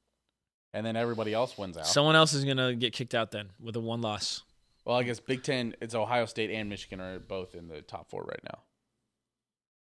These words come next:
Speaker 2: I don't care how ass F S U is. They're not gonna leave an undefeated team out of the playoff.
Speaker 1: Not, not when F S U fans will spend money. That's fair. Uh, <sighs> so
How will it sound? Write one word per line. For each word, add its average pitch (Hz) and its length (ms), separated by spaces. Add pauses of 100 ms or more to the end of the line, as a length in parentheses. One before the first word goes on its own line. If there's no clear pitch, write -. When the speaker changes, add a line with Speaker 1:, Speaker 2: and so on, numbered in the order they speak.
(260)
Speaker 2:
I 113 100
don't 175 320
care 175 280
how 156 360
ass 139 380
F 139 160
S 131 160
U 151 140
is. - 160
They're 117 160
not 135 260
gonna 160 160
leave 165 200
an 147 140
undefeated 143 460
team 139 240
out 123 100
of 123 60
the 120 80
playoff. - 460 (180)
Speaker 1:
Not, 110 240
not 110 200
when 104 120
F 98 180
S 98 200
U 98 80
fans 90 260
will 87 80
spend 87 240
money. 90 320
That's - 160
fair. - 180 (600)
Uh, 127 920 (240)
<sighs> - 220
so 123 600